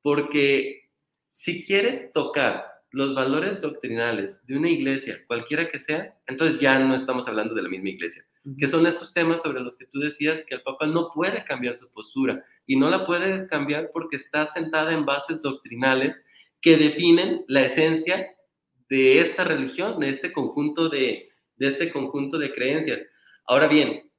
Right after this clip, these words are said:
Speaker 1: no perdamos de vista que la Iglesia Católica es una institución que tiene más de dos mil años. Por supuesto que va a ser anacrónica, pero me parece que el Papa Francisco, en esta intervención, en este documental que vimos,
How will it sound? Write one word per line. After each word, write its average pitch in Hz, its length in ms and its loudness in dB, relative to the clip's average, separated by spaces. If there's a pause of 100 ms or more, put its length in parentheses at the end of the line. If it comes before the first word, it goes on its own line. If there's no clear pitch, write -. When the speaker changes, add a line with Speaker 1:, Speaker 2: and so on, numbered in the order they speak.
Speaker 1:
no 151 320 2
perdamos 196 420 -2
de 175 80 -2
vista 135 400 -4
que 135 120 -8
la 120 80 -4
Iglesia 117 360 -8
Católica 135 440 -8
es 139 120 -10
una 147 120 -6
institución 139 520 -12
que 147 100 -14
tiene 139 340 -2
más 135 360 0
de 165 60 -2
dos 135 160 -6
mil 135 220 -4
años. 135 400 -8 (100)
Por 160 220 4
supuesto 175 560 -4
que 175 100 -4
va 147 140 -2
a 151 120 -6
ser 170 140 -2
anacrónica, 160 840 -2 (420)
pero 147 220 2
me 143 140 0
parece 151 500 -2
que - 100 -8
el 135 200 -6
Papa 160 500 -4
Francisco, 123 800 -4
en 127 540 0
esta 143 220 -2
intervención, 135 520 -4
en 135 100 0
este 131 160 -4
documental 123 460 -12
que 135 80 -8
vimos, 131 340 -2